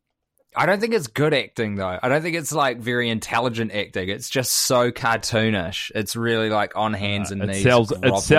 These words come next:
Speaker 1: groveling
Speaker 2: it for me,
Speaker 1: for
Speaker 2: and I think
Speaker 1: forgiveness.
Speaker 2: that's why I'm always, like, largely or mostly invested as much as I can be in Miranda and Steve's story. Um, but, you know, like, it, there's no net change in their relationship, and then, uh,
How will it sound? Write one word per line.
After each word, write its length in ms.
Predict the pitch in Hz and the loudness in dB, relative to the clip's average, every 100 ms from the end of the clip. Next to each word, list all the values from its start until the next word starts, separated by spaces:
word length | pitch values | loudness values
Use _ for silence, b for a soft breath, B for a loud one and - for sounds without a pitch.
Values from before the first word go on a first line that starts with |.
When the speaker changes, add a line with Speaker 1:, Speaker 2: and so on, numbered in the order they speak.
| 151 139 | 8 6
Speaker 1:
groveling 100 | 92 | 0
Speaker 2:
it 40 | |
for 100 | 123 | -2
me, 280 | 110 101 87 | 0 0 -2
Speaker 1:
for 60 | 104 | -2
Speaker 2:
and 120 | 120 | 0
I 60 | 117 | 2
think 80 | 120 | 0
Speaker 1:
forgiveness. 340 | 139 131 135 | 0 -2 -2
Speaker 2:
that's 80 | 113 | 2
why 280 | 120 117 107 | 4 6 4
I'm 300 | 101 101 - | 2 -2 0
always, 480 | 110 107 104 - 110 | 2 2 -2 -6 -6
like, 220 | 104 104 _ _ - | -6 -6 _ _ -8
largely 600 | 120 131 151 143 120 110 | 2 6 6 6 4 4
or 80 | 104 | 6
mostly 460 | 113 123 - 110 | 6 4 4 0
invested 720 | 101 101 110 - 101 90 104 - | 2 0 -2 -2 -4 -4 -8 -6
as 180 | 110 107 | -4 0
much 200 | 127 110 | 0 0
as 60 | 117 | -2
I 100 | 101 | -2
can 300 | - 110 110 | -4 -4 -2
be 240 | 95 87 | -4 -6
in 100 | 90 | -6
Miranda 380 | 95 98 101 98 | -4 -2 -2 -2
and 120 | 92 | -6
Steve's 360 | - 110 95 - | -6 -6 -6 -6
story. 540 | - 104 98 73 98 _ _ _ _ _ _ _ | 0 0 0 -2 -10 _ _ _ _ _ _ _
Um, 540 | 110 113 107 107 110 - _ _ _ _ _ | 0 2 0 -2 -4 -10 _ _ _ _ _
but, 120 | 135 | -2
you 80 | 165 | 2
know, 120 | 151 123 | 2 4
like, 240 | 123 143 139 | 2 0 0
it, 180 | 151 | 0
there's 200 | 147 147 | 2 2
no 160 | 160 160 | 4 4
net 260 | 143 147 - | 4 0 0
change 340 | 143 131 117 | -2 0 0
in 100 | 113 | 0
their 180 | 120 117 | 2 2
relationship, 760 | 107 101 - 104 - 113 110 - _ _ _ _ 117 | 0 -2 -4 -6 -4 -6 -6 -14 _ _ _ _ -6
and 200 | 123 131 | -4 -2
then, 480 | 127 127 127 131 - _ - | -2 -2 -6 -8 -12 _ -6
uh, 600 | 120 117 110 110 107 | -2 -2 -2 -2 -2